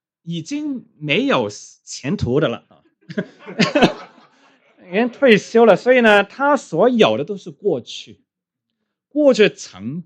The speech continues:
就啊，只要有成就的话，他会记得过去他是那么风光威猛啊，那现在谁都不认得他了啊。那所以呢，假如你还认得他呢，你就给他面-，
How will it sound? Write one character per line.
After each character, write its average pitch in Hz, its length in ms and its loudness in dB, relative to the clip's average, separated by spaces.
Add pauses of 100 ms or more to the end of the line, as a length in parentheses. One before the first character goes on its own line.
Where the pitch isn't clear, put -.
就 - 360 -4 (200)
啊， 80 100 -20
只 - 120 -20
要 113 80 -10
有 104 120 -6
成 80 240 -20
就 101 140 -20
的 - 80 -20
话， - 120 -20 (1000)
他 294 240 0
会 294 160 2
记 233 380 -4
得 180 160 4
过 190 240 2
去 165 180 -6
他 180 260 -6
是 180 300 -8
那 220 460 0
么 143 440 0 (120)
风 180 320 -4
光 160 360 -2 (220)
威 196 220 4
猛 185 140 0 (180)
啊， 85 180 -20 (640)
那 135 160 -8
现 190 320 -4
在 160 200 0
谁 120 220 -8
都 147 100 -6
不 113 140 -14
认 117 220 -6
得 92 60 -16
他 92 220 -18
了 - 160 -20
啊。 85 140 -20 (1200)
那 139 180 -4
所 202 180 -4
以 190 60 4
呢， 170 140 2
假 139 220 -4
如 185 60 -2
你 113 100 -4
还 101 240 -10
认 165 180 0
得 127 80 -4
他 135 280 -16
呢， 104 180 -12
你 92 180 -20
就 117 100 -14
给 85 180 -20
他 113 180 -14
面-， 107 280 -10